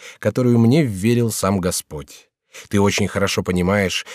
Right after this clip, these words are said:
что я говорю о нашем маленьком Жаке Климане, который сейчас был принят лично королем и очень хорошо исполнил твое поручение. Вместо Жака, который еще так молод и обязан служить в приорстве,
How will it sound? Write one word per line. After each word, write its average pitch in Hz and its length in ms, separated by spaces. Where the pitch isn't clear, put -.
что - 180
я 120 140
говорю 123 340
о 120 80
нашем 113 320
маленьком 117 640
Жаке 107 400
Климане, 107 680
который 117 300
сейчас 104 380
был 98 220
принят 104 380
лично 95 440
королем 92 480
и 131 160
очень 185 300
хорошо 127 480
исполнил 104 680
твое 80 360
поручение. 73 720
Вместо 127 400
Жака, 135 440
который 95 360
еще 95 240
так - 240
молод 107 440
и 104 100
обязан 95 400
служить 90 400
в - 80
приорстве, 85 680